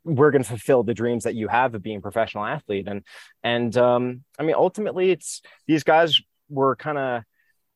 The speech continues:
it, it was treated largely as a beer league, the old league. It was, you know, a, a weekend warriors league. And, and, um, you know, these guys wanted more, and, and the sport has been growing.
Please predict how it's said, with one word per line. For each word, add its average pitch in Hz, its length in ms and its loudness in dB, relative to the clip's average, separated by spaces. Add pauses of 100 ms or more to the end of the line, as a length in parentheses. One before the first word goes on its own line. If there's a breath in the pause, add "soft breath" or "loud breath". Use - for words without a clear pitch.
(920)
it, - 200 -20
it 190 80 2
was 170 180 0
treated 175 640 2
largely 139 560 2
as 131 160 2
a 127 60 0
beer 117 260 0
league, 143 260 -4
the 113 120 -4
old 113 200 -2
league. 156 280 -6
It 110 100 -4
was, 113 300 -6
you 123 60 -4
know, 110 200 2
a, 107 220 2
a 110 260 2
weekend 113 420 -2
warriors 117 400 0
league. 147 280 -4
And, 110 280 -6
and, 107 400 -6
um, 110 440 -2 (400)
you 120 40 -6
know, 117 100 0
these 120 180 -2
guys 123 240 2
wanted 120 280 0
more, 117 400 0
and, 107 220 -6
and 113 160 -8
the 104 40 -8
sport 139 280 2
has 120 100 -2
been 110 180 -4
growing. 107 540 2